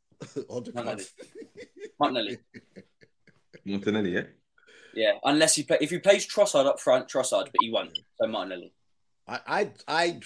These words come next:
Speaker 3: Yeah.
Speaker 1: I personally think Martinelli should play in the centre. That's just my personal opinion.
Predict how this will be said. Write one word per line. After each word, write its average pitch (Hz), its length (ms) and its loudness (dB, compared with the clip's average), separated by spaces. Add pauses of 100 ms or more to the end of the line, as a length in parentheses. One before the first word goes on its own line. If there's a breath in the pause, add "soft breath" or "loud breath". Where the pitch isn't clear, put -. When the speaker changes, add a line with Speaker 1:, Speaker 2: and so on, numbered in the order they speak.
Speaker 3:
Yeah. 92 220 -2 (580)
Speaker 1:
I 147 120 -2
personally 107 560 -2
think - 240 -14 (100)
Martinelli 95 680 -12
should - 260 -16
play 101 220 -12
in 85 80 -16
the 87 80 -18
centre. 92 260 -10 (180)
That's - 140 -14
just 85 160 -16
my 85 140 -14
personal 82 460 -14
opinion. - 420 -20